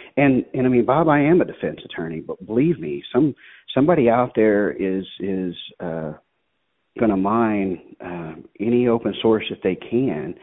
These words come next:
uh, and it's, it's not that hard to be dismissed out of a case. And I don't have, there's no good reason for me to say something now that would get, dismiss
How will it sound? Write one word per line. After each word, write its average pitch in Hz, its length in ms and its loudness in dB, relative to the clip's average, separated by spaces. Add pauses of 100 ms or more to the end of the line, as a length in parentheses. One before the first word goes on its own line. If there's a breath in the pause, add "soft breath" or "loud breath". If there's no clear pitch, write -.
(500 soft breath)
uh, 92 280 -4
and 101 300 0
it's, 101 200 -2 (140)
it's 110 240 -10
not 123 240 2 (100)
that 117 180 4
hard 127 380 0
to 98 80 -4
be 98 180 -2
dismissed 98 600 -2
out 78 100 -2
of 76 80 -8
a - 60 -10
case. 95 400 0 (600 soft breath)
And 104 100 -4
I 92 160 -4 (420)
don't 120 280 4
have, 110 560 -2 (560)
there's 110 220 2
no 143 180 6
good 123 280 2
reason 104 580 -2 (520 loud breath)
for 107 120 -2
me 120 160 2 (220)
to 104 80 -2 (120)
say 127 260 4
something 95 360 0
now 107 400 0
that 90 140 -2
would 98 200 -8
get, 107 180 -2 (380)
dismiss 107 380 0